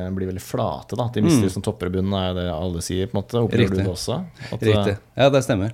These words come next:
Speaker 1: Ja.
Speaker 2: Men jeg bytta, da. Så
Speaker 1: Ja.
Speaker 2: jeg gikk på, jeg gikk først på Zoloft, og jeg ble seriøst en helt annen person. Jeg ble, det var nesten så jeg ble han der Patrick Bateman fra American Psycho, liksom.
Speaker 1: Ja.
Speaker 2: Ble helt sånn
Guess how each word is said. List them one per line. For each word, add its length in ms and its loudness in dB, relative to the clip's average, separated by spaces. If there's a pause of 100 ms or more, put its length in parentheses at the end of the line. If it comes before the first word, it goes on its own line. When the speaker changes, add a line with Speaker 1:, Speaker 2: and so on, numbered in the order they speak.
Speaker 1:
Ja. 260 2
Speaker 2:
Men 160 6
jeg 140 6
bytta, 320 2
da. 80 -2 (400)
Så 160 0
Speaker 1:
Ja. 220 8
Speaker 2:
jeg 100 4
gikk 140 -18
på, 260 4
jeg 120 4
gikk 100 -12
først 200 -4
på 80 -2
Zoloft, 600 -2
og 60 -2
jeg 280 2
ble 440 2 (120)
seriøst 400 -2
en 80 -4
helt 180 -6
annen 160 -6
person. 300 -8
Jeg 180 0
ble, 460 0 (340)
det 140 0
var 80 4
nesten 240 -2
så 160 -2
jeg 80 -4
ble 220 -2
han 140 -2
der 120 0
Patrick 380 -6
Bateman 320 -4
fra 100 -6
American 280 -4
Psycho, 360 -8
liksom. 340 -6
Speaker 1:
Ja. 220 -4
Speaker 2:
Ble 120 4
helt 320 0
sånn 120 -6